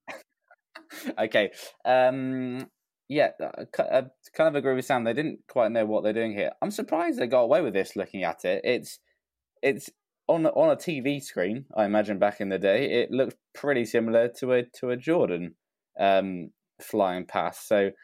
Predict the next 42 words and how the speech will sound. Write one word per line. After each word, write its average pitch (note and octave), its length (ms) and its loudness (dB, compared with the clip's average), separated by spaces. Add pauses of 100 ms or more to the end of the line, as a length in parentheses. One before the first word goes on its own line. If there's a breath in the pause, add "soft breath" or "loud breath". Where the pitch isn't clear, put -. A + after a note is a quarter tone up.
(140 soft breath)
surprised C#3+ 420 0
they B2+ 60 -4
got A2 120 2
away G#2 180 2
with G#2 120 2
it. C3 60 4
I G#2 100 2
know A#2+ 140 2
it's A2 100 -6
a G2 60 -8
bit A2 100 2
more G2+ 200 2
limey. G#2 640 0 (480)
Um, G#2 420 0
yeah, D3+ 220 2
it's - 180 -4
not, - 140 0
it's - 100 -12
not A#3 100 -4
my - 80 4
favourite. F3+ 500 2
It's, - 240 0
it's - 180 -8
quite, F#3+ 320 2 (100)
it, F#2 260 -6
it G#2 260 -6
stands B2 360 0
out, A2+ 240 4
that's C3+ 220 -2
for A2+ 100 -2
sure. G#2+ 420 2
I A#2+ 200 6
will B2 160 -2
put C#3+ 240 0
it A#2+ 120 2
in, G#2+ 540 0 (880)
uh, A2 460 2
I'll - 60 -4
put - 120 0
it F#2 40 2
in F2+ 100 -2
Rubens, F#2 500 -6